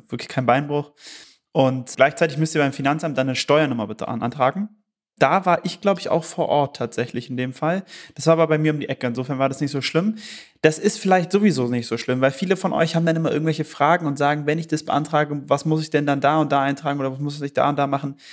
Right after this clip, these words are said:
Freunde, dafür ist das Finanzamt da, ja, um euch da zu helfen. Also ihr könnt da hingehen, ihr könnt euch da eine Nummer ziehen, setzt euch da mit der Person an den Schreibtisch und die helfen euch, diesen Zettel auszufüllen. Das ist deren Job, ja, das, äh, euch dabei zu helfen, das Richtige auszufüllen.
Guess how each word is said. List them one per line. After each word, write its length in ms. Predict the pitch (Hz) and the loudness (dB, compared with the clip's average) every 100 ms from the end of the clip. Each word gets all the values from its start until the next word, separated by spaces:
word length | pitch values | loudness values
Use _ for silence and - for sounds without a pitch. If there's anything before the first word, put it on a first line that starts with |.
| - _ _ _ - | -20 _ _ _ -20
Freunde, 300 | - 160 147 | 2 4 4
dafür 180 | 131 156 | 2 0
ist 100 | 151 | 0
das 120 | 147 | -2
Finanzamt 420 | 147 139 135 127 | 0 0 0 0
da, 260 | 113 120 - | 0 0 -2
ja, 140 | 120 127 | 0 0
um 100 | 131 | 0
euch 140 | 123 | -2
da 120 | 131 | 0
zu 120 | 127 127 | 0 0
helfen. 260 | 127 127 | 0 0
Also 140 | 120 123 | -2 -2
ihr 80 | |
könnt 200 | 123 170 | 2 2
da 60 | 170 | 2
hingehen, 320 | 180 180 180 | 2 2 0
ihr 80 | 139 | 0
könnt 180 | 160 156 | 0 0
euch 60 | |
da 120 | 151 139 | 0 -2
eine 80 | |
Nummer 280 | 139 165 170 | 0 0 0
ziehen, 320 | - 170 156 | 0 -4 0
setzt 220 | 135 147 147 | 0 0 -2
euch 100 | 143 | -2
da 140 | 143 | 0
mit 140 | 139 | 2
der 80 | 131 | 0
Person 340 | 131 131 139 151 | 0 0 2 2
an 100 | 127 | 0
den 100 | 120 | -2
Schreibtisch 460 | - 139 - 147 | 0 0 0 -6
und 100 | 131 | -4
die 80 | 127 | 0
helfen 280 | 135 151 165 | 2 2 -2
euch, 160 | 127 | -6
diesen 200 | - 123 | -4 -6
Zettel 220 | 117 156 156 | 0 2 4
auszufüllen. 640 | 120 - 135 135 147 185 - - - - - | 0 0 -4 -2 -2 -4 -10 -20 -20 -20 -2
Das 160 | - 131 | 0 0
ist 100 | 131 | 2
deren 220 | 139 131 | 2 4
Job, 400 | 127 165 - - _ | 4 2 2 -14 _
ja, 160 | 131 143 | 2 2
das, 300 | 147 - - | 0 -4 -4
äh, 80 | - | 0
euch 180 | 117 | 0
dabei 240 | 127 135 135 | 2 2 2
zu 140 | 131 | 2
helfen, 260 | 135 151 156 | 2 2 0
das 160 | 135 | -4
Richtige 300 | 147 - 131 | -4 -4 0
auszufüllen. 560 | 131 160 160 165 170 165 | 0 0 -4 -2 -2 -2